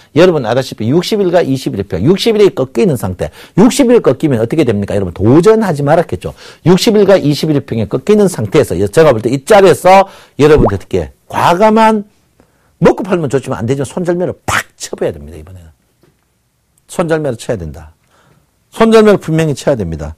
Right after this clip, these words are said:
오늘 이십팔 피 같으면 원래 선물이 얼마 빠집니까? 오 피 빠지는데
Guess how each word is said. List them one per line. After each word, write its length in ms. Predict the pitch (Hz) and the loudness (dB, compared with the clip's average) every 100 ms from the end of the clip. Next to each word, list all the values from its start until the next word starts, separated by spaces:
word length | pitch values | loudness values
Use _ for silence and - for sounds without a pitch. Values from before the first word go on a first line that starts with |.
| _ - | _ 0
오늘 240 | 254 247 | 2 2
이십팔 520 | 196 240 262 - 240 | 0 2 0 0 -2
피 80 | 240 | 0
같으면 340 | 208 - 139 | -2 -2 -6
원래 260 | 120 143 156 | -4 -2 -2
선물이 320 | 147 233 175 | -4 -6 -4
얼마 180 | 120 165 | -4 -6
빠집니까? 440 | 170 113 101 92 80 | -6 -8 -8 -10 -4
오 240 | 123 190 | 0 0
피 240 | - 254 | -2 -8
빠지는데 680 | 202 135 113 110 113 180 190 | -4 -4 -4 -2 2 4 4